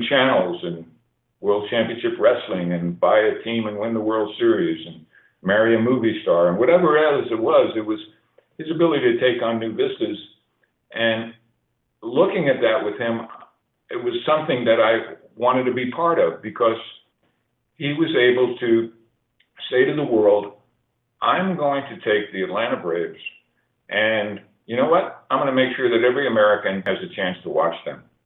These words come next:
Different way to look at it. When nine eleven hit, he was really out of the leadership of Turner and C N N world, but his apartment was in C N N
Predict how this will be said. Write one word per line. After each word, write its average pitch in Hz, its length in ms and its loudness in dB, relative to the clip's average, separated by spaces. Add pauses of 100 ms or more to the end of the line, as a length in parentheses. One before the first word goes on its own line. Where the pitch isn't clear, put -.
(260)
Different 180 260 -2
way 165 80 2
to 135 80 2
look 135 240 2
at 78 140 6
it. 73 160 -6
When 117 160 -2
nine 151 220 4
eleven 151 380 0
hit, 104 340 0 (640)
he 131 100 -10
was 123 200 0
really 147 380 -2
out 131 260 4
of 117 120 -2
the 107 400 4
leadership 113 680 -2
of 92 420 -2
Turner 107 320 0
and 87 360 -4
C 107 120 -2
N 95 120 2
N 87 280 -2
world, 90 400 -4 (500)
but 120 220 6
his 127 160 4 (100)
apartment 127 480 0
was 107 200 -2
in 101 140 -8
C 117 200 -6
N 107 80 -2
N 98 160 -4